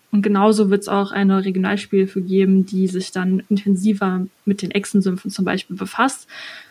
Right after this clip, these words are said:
wo dann wiederum die Stammeskulturen der Achats und die archaischen Achats, ähm, dann auch in einer ähnlichen, äh, Dichte vermutlich beschrieben werden, wie hier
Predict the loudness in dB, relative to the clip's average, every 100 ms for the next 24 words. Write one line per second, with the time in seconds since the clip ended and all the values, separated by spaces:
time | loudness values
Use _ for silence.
0 | _ 2 4 4 4 2 4 4 6 4
1 | 2 2 4 2 0 -8 -2 0 2 2
2 | 2 0 -2 -4 -4 -4 -4 -4 0 2
3 | 0 0 2 2 2 -2 -10 -8 -2 -2
4 | -2 -4 -8 -6 -10 -10 -16 -10 -6 -4
5 | -4 -6 -8 _ _ _ _ _ _ _
6 | -4 -2 2 2 2 2 2 0 0 2
7 | 2 0 -2 -2 0 -2 -2 -4 -4 -10
8 | _ _ _ _ 2 4 4 0 -6 -4
9 | 0 2 0 -2 -4 -2 -2 -4 0 0
10 | 0